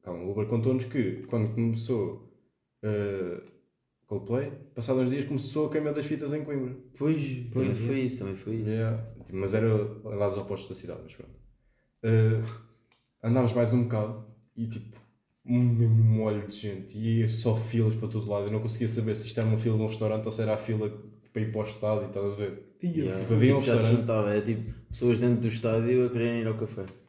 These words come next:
Speaker 1: Exato. Mano, havia um, um, uma fila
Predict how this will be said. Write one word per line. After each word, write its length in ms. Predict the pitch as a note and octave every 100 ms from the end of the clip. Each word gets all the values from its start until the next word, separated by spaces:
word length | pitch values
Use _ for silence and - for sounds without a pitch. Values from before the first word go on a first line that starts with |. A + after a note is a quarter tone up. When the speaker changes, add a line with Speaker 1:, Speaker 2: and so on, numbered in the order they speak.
| -
Speaker 1:
Exato. 640 | B2 A2 E3 D3+ A#2 - - - - - - -
Mano, 180 | A#2+ G2+
havia 220 | A2 A#2
um, 160 | A2+ A2
um, 380 | G2+ G2+ F#2+ E2+ - -
uma 140 | G#2
fila 320 | G#2+ A#2+ F#2+